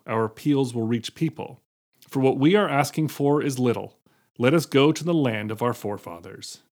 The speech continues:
End quote. It was a pure distillation of the founding principles of Zionism,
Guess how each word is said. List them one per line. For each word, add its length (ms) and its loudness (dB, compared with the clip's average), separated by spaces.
End 200 -8
quote. 420 -16
It 100 2
was 200 4
a 80 4
pure 480 -2
distillation 720 0
of 80 -2
the 60 -4
founding 500 0
principles 520 -6
of 120 -8
Zionism, 640 -10